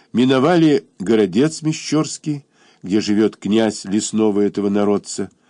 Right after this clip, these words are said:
тоже подвластного Орде. С Русью Мещера издавна соседствовала мирно,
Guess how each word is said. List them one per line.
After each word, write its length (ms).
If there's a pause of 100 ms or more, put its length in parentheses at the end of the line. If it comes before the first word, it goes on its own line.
(240)
тоже 300
подвластного 800
Орде. 520 (1120)
С 160
Русью 460
Мещера 560
издавна 840 (100)
соседствовала 840
мирно, 560